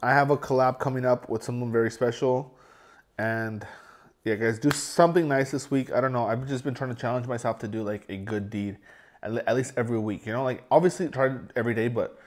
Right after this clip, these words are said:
like, do something, like, go out of your way and do something nice for someone. I don't know. I think it just, it just makes you feel good, you know,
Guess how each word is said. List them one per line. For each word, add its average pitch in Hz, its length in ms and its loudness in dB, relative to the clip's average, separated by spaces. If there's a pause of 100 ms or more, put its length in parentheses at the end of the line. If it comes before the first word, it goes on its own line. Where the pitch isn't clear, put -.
(340)
like, 113 260 0
do 131 100 0
something, 135 340 -6
like, 110 180 0
go 123 120 4
out 127 80 4
of 131 60 4
your 123 80 4
way 113 160 2
and 104 80 -6
do 110 140 -2 (260)
something 107 280 -8
nice 101 220 -4
for 104 220 -8 (120)
someone. 95 420 -8
I 101 60 -2
don't 107 120 -4
know. 95 80 -6
I 92 180 -8
think 90 280 -8
it 95 160 -10
just, - 260 -6 (1300)
it 127 100 0
just 139 140 2
makes 127 260 -2
you 139 60 0
feel 107 240 -4
good, 95 240 -4
you 92 100 -8
know, 104 240 -6